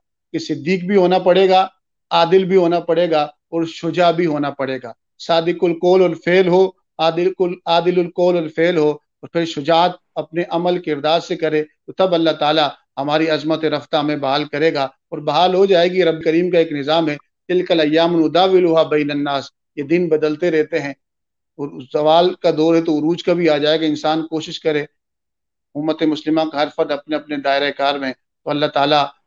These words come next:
से उम्मीद वासिक रखे, ना उम्मीद होने की कोई जरूरत नहीं, उम्मीद वासिक रखे। खैर के दरवाजे खुलते हैं, अंधेरे के बाद दिन का उजाला जरूर आता है, खिजा के बाद बहार जरूर आती है।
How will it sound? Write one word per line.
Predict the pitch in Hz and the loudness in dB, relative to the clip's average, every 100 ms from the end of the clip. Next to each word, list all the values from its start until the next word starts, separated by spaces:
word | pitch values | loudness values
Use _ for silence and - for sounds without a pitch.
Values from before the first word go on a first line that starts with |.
| _ | _
से | - 143 | -8 -4
उम्मीद | 147 151 151 | 0 2 2
वासिक | 143 143 143 160 | 2 0 0 -4
रखे, | 143 - 143 | -4 -4 -4
ना | 143 | -2
उम्मीद | 143 143 170 165 | -2 0 0 2
होने | 156 151 | 0 0
की | 151 | -2
कोई | 151 147 | -2 -4
जरूरत | 135 139 143 - | -4 -6 -6 -4
नहीं, | 143 | -4
उम्मीद | 139 165 175 | 0 0 2
वासिक | 160 147 143 147 | 2 0 -2 -8
रखे। | 139 - 127 - _ _ _ | -8 -8 -10 -10 _ _ _
खैर | 156 151 | -4 -2
के | 151 151 | -2 -4
दरवाजे | 143 139 139 143 | -2 -2 -2 -4
खुलते | - 135 147 | -6 -8 -6
हैं, | 143 | -4
अंधेरे | 131 135 143 | -2 0 -2
के | 143 | -2
बाद | 135 139 135 - _ _ _ 123 | -2 0 -2 -4 _ _ _ -6
दिन | 147 151 | -2 0
का | 151 | 0
उजाला | 139 135 135 143 | -2 0 0 0
जरूर | 127 131 143 139 | -2 -2 -2 -2
आता | 127 139 | -2 -2
है, | 127 123 - | -4 -6 -8
खिजा | 143 147 147 | -6 -2 -2
के | 151 | -2
बाद | 139 139 | -2 -2
बहार | 131 131 127 139 143 | -4 -6 -2 0 0
जरूर | 135 135 135 | -4 -4 -4
आती | 127 127 127 | -6 -8 -16
है। | 123 | -18